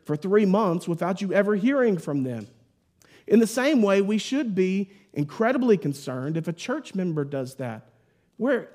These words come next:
is our brother and sister? Are they hurting? Are they in trouble? How can we love them? Why are you not among us? We need to seek out our brothers and sisters in Christ and, uh, not wait twelve months to wonder where they are.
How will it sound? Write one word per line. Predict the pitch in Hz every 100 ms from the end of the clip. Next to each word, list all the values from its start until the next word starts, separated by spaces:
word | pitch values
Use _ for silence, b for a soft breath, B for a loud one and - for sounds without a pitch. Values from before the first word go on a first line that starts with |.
| -
is | 226 247
our | 190 185 185
brother | 160 180 185 190
and | 185
sister? | - 240 - 226 143 123 _ _ _
Are | - 175
they | 214
hurting? | 190 220 247 220 180
Are | - 160
they | 190 208
in | 208
trouble? | 208 240 233 214 185 127 b b b
How | - 185
can | 214 240
we | 226 233 202
love | 202 220 233 208 185
them? | 196 165 139 139 - _ _ _ -
Why | 160 214
are | 233
you | 226
not | 220 208 -
among | 175 180 202 208 202
us? | 175 143 135 - - _ _ _ _ _ _ _ -
We | - 214
need | 220 202
to | 160
seek | 147 - 196 -
out | 175 175
our | - 147
brothers | 160 160 147 143
and | 131
sisters | 139 151 - 143 139
in | 123
Christ | 127 143 135 127 -
and, | 131 b b b b
uh, | - - -
not | - 170 -
wait | 151 185 151
twelve | - 185 170 147
months | 170 160 -
to | 147
wonder | 143 156 143
where | 131 135
they | 127
are. | 120 156 131 113